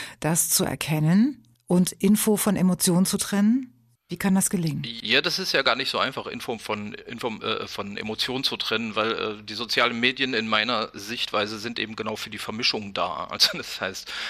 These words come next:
Speaker 2: äh, man teilt eine Information mit, die man irgendwo gefunden hat oder gelesen hat und man teilt seine Reaktion auf diese Information drauf, äh, mit. Also zum Beispiel, äh, äh, die letzte Markus Lanz Sendung zu kommentieren, das ist, äh, sozusagen der genuine Raum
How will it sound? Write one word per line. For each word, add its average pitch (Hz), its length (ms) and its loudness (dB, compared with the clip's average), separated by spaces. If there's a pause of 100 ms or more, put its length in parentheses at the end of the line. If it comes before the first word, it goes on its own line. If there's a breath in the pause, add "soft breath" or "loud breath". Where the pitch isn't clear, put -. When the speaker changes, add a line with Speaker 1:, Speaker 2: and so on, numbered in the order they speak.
(140 loud breath)
Speaker 2:
äh, 107 140 0
man 110 160 2
teilt 117 200 2
eine 110 160 2
Information 104 560 -6
mit, 139 160 -8
die - 60 -8
man 104 140 -8
irgendwo 101 280 -8
gefunden 113 440 -4
hat 110 140 -2
oder 104 180 -8
gelesen 117 500 -2
hat 113 180 0
und 104 120 -6
man 104 140 -2
teilt 104 200 -2
seine 107 300 0
Reaktion 107 500 -4
auf 98 160 -8
diese 98 180 -8
Information 92 640 -8
drauf, - 360 -14 (560 loud breath)
äh, 95 300 0
mit. - 480 0 (100)
Also 101 200 -2
zum - 180 0
Beispiel, 117 360 2
äh, 101 560 -2
äh, - 40 -10 (260)
die 113 100 -2
letzte 113 280 -6
Markus 113 360 0
Lanz 117 220 2
Sendung 123 380 -2
zu - 140 -2
kommentieren, 113 580 -4
das 107 160 -8
ist, - 260 -6
äh, - 280 -6
sozusagen 104 480 -10
der 101 160 -6
genuine 117 460 -2
Raum 110 420 -2